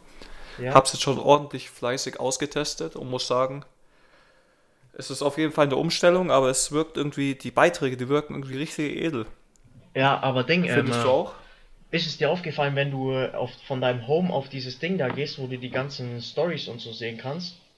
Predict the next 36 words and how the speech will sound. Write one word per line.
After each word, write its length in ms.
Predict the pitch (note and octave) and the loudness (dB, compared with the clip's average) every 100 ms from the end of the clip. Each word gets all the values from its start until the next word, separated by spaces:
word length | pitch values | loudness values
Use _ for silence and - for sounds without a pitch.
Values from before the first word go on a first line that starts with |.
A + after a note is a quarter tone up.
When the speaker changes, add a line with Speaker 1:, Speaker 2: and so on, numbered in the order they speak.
| _ _ _ _ _ _ _ _ | _ _ _ _ _ _ _ _
Speaker 2:
Ja. 180 | B2+ B2+ | -4 -2
Speaker 1:
dass 160 | C3 C3 | -2 -4
es 120 | - | -2
bei 140 | B2+ | -2
dir 360 | B2 D3 - - | -2 -2 -2 -2
auch 300 | - C#3 - | 0 0 -2
immer 260 | - C3 B2 | -6 -2 -2
so 260 | B2 A#2 G#2+ | -2 -4 -2
weiß 280 | B2 E3+ | 0 0
von 180 | - B2+ | -4 -6
der 100 | A#2+ | -2
einen 220 | A#2 D3+ | -2 -2
zur 160 | C#3+ A#2+ | -4 -4
anderen 340 | F3 E3+ B2 | -2 -2 -2
Seite 300 | A2+ A#2 A#2 | -4 -4 -4
kurz 240 | A2+ B2 A2+ | -8 -8 -6
scheint, 280 | A#2+ C3 C#3 | -4 -4 -4
bis 180 | C3+ - | -8 -8
die 120 | A#2 | -10
Bilder 360 | A2 D#3+ C3+ | -6 -4 -4
laden? 360 | G#2+ G#2 C#3 F3 - _ _ _ _ _ _ | -4 -4 -6 -10 -18 _ _ _ _ _ _
Speaker 2:
Wie? 260 | C3 B2 A#2+ A#2+ - | -10 -6 -6 -10 -18
Hä? 180 | B2 C#3 - - _ _ _ - - _ _ _ - | -10 -10 -10 -18 _ _ _ -20 -20 _ _ _ -8
Speaker 1:
Ähm, 360 | A#2+ B2 A#2+ | -4 -4 -4
äh, 240 | A#2+ A#2 A#2 - | -4 -4 -6 -10
so 160 | - C3+ | -12 -8
ein 80 | B2+ | -2
weißer 320 | C#3 D#3+ C#3+ | 0 0 -4
kleiner 320 | C#3 C#3 C#3+ | -2 -2 -2
Strich 300 | B2 C#3+ - | -6 -8 -6
halt 180 | A#2+ A#2 | -6 -6
so, 180 | - B2 | -6 -10
das 160 | A#2+ B2 | -6 -4
schimmert 360 | E3 E3 C#3 | -2 0 0
dann 160 | A#2 A2+ | -2 -4
so 240 | A2+ A2 | -6 -8